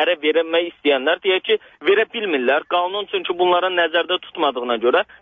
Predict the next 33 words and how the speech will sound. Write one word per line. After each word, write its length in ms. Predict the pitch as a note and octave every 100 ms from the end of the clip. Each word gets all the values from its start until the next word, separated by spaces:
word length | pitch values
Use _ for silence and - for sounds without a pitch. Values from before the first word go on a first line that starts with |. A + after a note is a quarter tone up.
| _
neynirlər? 440 | G#3+ C4 C#4 E3 D#3+
Yenə 220 | B3+ A#3 G3+
İslamda 440 | - G3+ G3 A3+
olmayan, 600 | A#3+ G#3 G3+ C#3 B2 C#3+ - _ -
müvəqqəti 640 | F#3 F3+ G#3 - G#3+ C4 -
kəbin 360 | G#3+ G3+ G3+ E3
deyilən, 440 | C3 A2+ A#2 C3
yəni 200 | F#3 G3+ F#3
bu 100 | G3+
gün 140 | G#3
adına 320 | F3+ F3 F#3 F#3+ -
si-, 200 | F#3+ F3+
dini 220 | E3+ F3+ F#3
terminologiyada 680 | F#3+ E3 F3 F3 D#3+ D#3 D3 -
sirr 180 | F#3 F#4+ -
deyilən 240 | - - - _ -
məsələdən 520 | A3 A#3 A#3 A3+ A#3+
istifadə 420 | - G3+ A3 G#3
edib 200 | G#3 D#3 -
kəsirlər. 440 | A2 - E2+ C#2+ - - -
Yəni 200 | G3 B3+
bu 80 | B3 B3+
günlərin 360 | A#3 G3+ F#3+ F#3
biz 160 | G#3 -
Peyğəmbərin 560 | F#3 F3+ F3 E3 F#3 F#3+
həyatına 320 | D3 C#3 C#3+ C3
baxsaq, 380 | A2+ - A2+ -
Qurani 300 | E3+ G#3+ G#3
Kərimə 300 | G3 F3 F3
ümumi 400 | F#3 E3+ F3 G3
şəkildə 400 | G3 E3+ D#3+ D3
nəzər 320 | C#3+ D#3 F3 F3
salsaq, 360 | B2 A#2+ F3